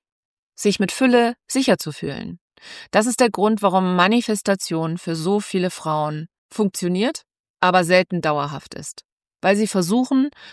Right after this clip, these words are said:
Fülle mit dem Kopf zu erschaffen, während der Körper komplett auf Mangel programmiert ist. Und glaub mir, ich kenne diesen Weg und ich kenne die Scham, die dahinter steckt.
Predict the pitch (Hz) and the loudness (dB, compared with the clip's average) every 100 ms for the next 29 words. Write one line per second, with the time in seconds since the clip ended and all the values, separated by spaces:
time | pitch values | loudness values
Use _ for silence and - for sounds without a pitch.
0 | - - - 269 277 254 226 226 220 - | -20 -6 0 2 4 2 2 0 2 0
1 | - - - - 170 - 175 - 196 190 | 0 -4 -4 -2 0 2 0 0 -4 -2
2 | 175 175 - 165 - 214 214 226 214 220 | -2 -2 -4 -6 -2 2 2 4 2 0
3 | 214 _ - 262 262 208 185 - - - | -6 _ 0 2 4 4 2 0 -8 -6
4 | 165 170 160 156 - - - - 64 - | -6 -4 -6 -6 -8 -12 -8 -8 -8 -8
5 | - - - _ - - - - - - | -10 -12 -14 _ -20 -20 -20 -20 -14 -4
6 | 190 202 202 202 196 185 - - 226 214 | 2 2 4 2 2 -2 -4 -6 0 2
7 | 220 208 - 175 185 170 170 165 156 160 | 2 0 -2 -4 -2 0 0 0 0 0
8 | - - 165 165 - 185 180 165 156 - | -2 -6 -6 -6 -2 0 0 0 -4 -6
9 | - - 135 - - - 143 - - - | -2 -2 0 -4 -6 -6 -8 -10 -10 -10
10 | - - - | -14 -16 -18